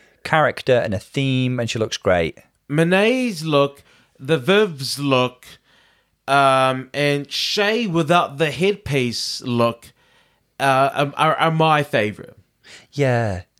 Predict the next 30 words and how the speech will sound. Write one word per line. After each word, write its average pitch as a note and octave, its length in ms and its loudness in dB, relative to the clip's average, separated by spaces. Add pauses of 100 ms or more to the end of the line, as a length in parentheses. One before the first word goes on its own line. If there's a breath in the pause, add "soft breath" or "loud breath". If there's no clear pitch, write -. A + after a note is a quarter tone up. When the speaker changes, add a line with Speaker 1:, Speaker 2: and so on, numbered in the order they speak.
(920)
Speaker 2:
Yeah. D3+ 300 0
Speaker 1:
Shea D#3+ 240 4
was D3+ 120 0
the D#3+ 40 2
only C3+ 140 2
one B2+ 180 2
we B2 80 2
had B2 100 0
a, A#2+ 60 -2 (260 loud breath)
I'm C3+ 140 0
sure D#3 180 4
she's B2+ 180 -4
listening. G#2 560 0
She's A2 200 -6
the A#2+ 60 0
only A2+ 100 -2
one A2 100 0
we G#2+ 40 -2
had G#2 120 -4
a - 40 -4
little F2+ 160 -2
bit F2+ 160 -4
of - 60 -12
feedback - 500 -12
for. G#2+ 220 -14 (340)
Speaker 2:
Yeah, B2+ 480 0 (140)
yeah, E3 180 -2
that, C#3+ 360 -6
that's D3+ 180 -4
it. A#2+ 140 -4